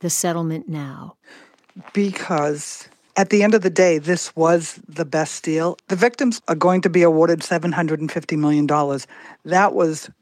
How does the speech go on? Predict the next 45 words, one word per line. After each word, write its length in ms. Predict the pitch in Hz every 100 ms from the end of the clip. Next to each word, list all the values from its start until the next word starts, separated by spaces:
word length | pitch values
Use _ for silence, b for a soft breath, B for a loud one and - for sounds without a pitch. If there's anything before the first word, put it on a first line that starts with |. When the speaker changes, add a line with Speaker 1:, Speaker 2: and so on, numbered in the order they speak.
| -
Speaker 2:
nothing 720 | - 151 165 180 - 151 135
compared 400 | 131 156 160 147
to 160 | - 160
everything 340 | 147 156 151
that 120 | 151
we 120 | 156 147
were 120 | 143
dealing 540 | 131 156 156 151 139
with. 200 | 135 131 -
Speaker 1:
Well, 100 | 202
not 140 | 208
only 180 | 196 190
that, 160 | 240
I 60 | 190
want 140 | 175
to 40 | 185
underscore 380 | 208 202 - 165
that's 200 | 190 -
seven 220 | 220 202
hundred 280 | 196 180 165
fifty 240 | 185 -
million 320 | 180 190 175 -
out 120 | 180
of 120 | 170
six 420 | - - 254 -
billion. 460 | 175 214 254 156 -
So 320 | - 190 185 B B B
the 160 | - 214
other, 360 | 214 226 226 220
there 160 | 208 208
are 80 |
other 260 | 240 240 240
claimants. 560 | 226 262 269 196 175 -
There's 320 | 185 180 -
the 100 | 185
states, 440 | - 247 196 156
there's 260 | - 175 165
the 80 | 175
towns 420 | - 226 208 170
that 100 | 165
are 60 |
trying 240 | 160 196 180
to 80 | 175
run 200 | 175 175
these 240 | 170 -